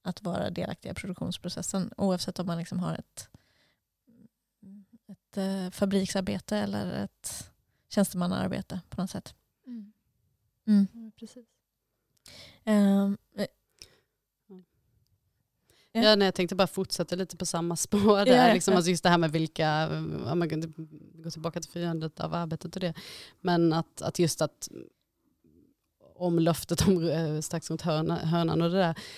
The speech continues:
Speaker 3: ehm, att, ja, men att man måste, dels som du pratar om miljö, alltså dels på grund av miljöaspekten, men också, eh, varför, alltså att man ställer sig de här frågorna, vad är det som är det nödvändiga arbetet och vad är det som,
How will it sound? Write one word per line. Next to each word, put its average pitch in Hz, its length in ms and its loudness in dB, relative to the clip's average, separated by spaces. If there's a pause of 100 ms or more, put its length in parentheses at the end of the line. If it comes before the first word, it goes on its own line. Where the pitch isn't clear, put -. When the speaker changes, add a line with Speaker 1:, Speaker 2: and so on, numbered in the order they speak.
(240)
Speaker 3:
ehm, 165 840 2
att, - 600 -4 (2000)
ja, 202 80 4
men 208 120 6
att 202 120 2
man 190 120 4
måste, 185 340 2
dels 180 320 2
som 202 280 0
du 185 80 2
pratar 175 220 0
om 165 40 2
miljö, 190 280 2
alltså 185 220 -2
dels 170 460 -4
på 190 100 -6
grund 170 160 0
av 165 80 0
miljöaspekten, 175 720 0
men 180 120 2
också, 170 300 -2
eh, 170 480 -2
varför, 170 800 -2 (580)
alltså - 160 -4
att 170 60 -4
man 160 340 0
ställer 180 380 2
sig 214 140 -2
de 214 80 0
här 196 80 2
frågorna, 165 380 0
vad 156 360 2
är 156 180 0
det 147 300 -4
som 165 240 0
är 190 300 4
det 175 100 2
nödvändiga 156 500 2
arbetet 151 360 0
och 147 80 0
vad 147 140 2
är 156 140 0
det 151 100 -4
som, 143 460 -2